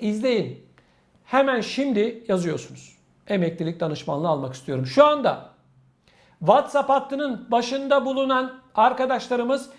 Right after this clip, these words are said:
size bir hesap numarası yazacaklar.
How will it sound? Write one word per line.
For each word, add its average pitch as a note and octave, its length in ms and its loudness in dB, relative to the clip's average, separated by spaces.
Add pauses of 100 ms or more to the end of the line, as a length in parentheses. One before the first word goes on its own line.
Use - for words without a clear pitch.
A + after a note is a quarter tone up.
(120)
size C4+ 340 4
bir C#4 120 -4
hesap A3 440 -2
numarası C4 380 0
yazacaklar. C#4 720 2